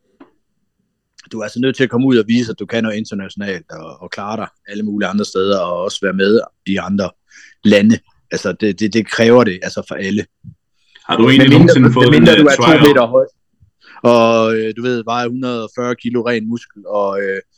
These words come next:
Speaker 1: kan hoppe tre meter i luften, eller sådan noget, så, så er det godt være, at de vil tage dig ind, men altså, lad os sige, du er du på den, på den største, de danske wrestler er, og, og med det, vi kan, jamen, så, øh, så skal du i hvert fald ud og vise, hvad du kan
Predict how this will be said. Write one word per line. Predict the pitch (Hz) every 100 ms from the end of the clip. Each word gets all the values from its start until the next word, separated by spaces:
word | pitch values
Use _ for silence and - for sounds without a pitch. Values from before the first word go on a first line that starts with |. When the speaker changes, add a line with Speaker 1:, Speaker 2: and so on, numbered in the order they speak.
| _ _ _ -
Speaker 1:
kan | 104
hoppe | 113
tre | - 120
meter | 107 104 98
i | 98
luften, | 107 - 87
eller | 82
sådan | 85 92
noget, | 90 87
så, | - - 117 113
så | -
er | 120
det | 110
godt | 117
være, | 110
at | 110
de | 101 92
vil | 98
tage | 104
dig | 98 101
ind, | 101
men | 92 87
altså, | 87 - 87 _ _ _ _ _ _ _
lad | 104
os | 101
sige, | 123 120
du |
er | 113
du | 104 117
på | 113
den, | 120 _ -
på |
den | 120 135
største, | - 127 131 -
de | 117 117
danske | 131 -
wrestler | 107 117 -
er, | 101 107 110 104
og, | 98 95 95 92 - _ _ _ _ -
og | 101
med | 113
det, | 117
vi |
kan, | 110 110 110 110 _ _ _ _ _
jamen, | - 101 95 _ _
så, | - - 110 110 107
øh, | 101 95 92 90
så | - -
skal | - 107
du |
i | 107
hvert | 101
fald | 107
ud | 104
og | 98
vise, | 104 -
hvad | 90
du |
kan | - 92 98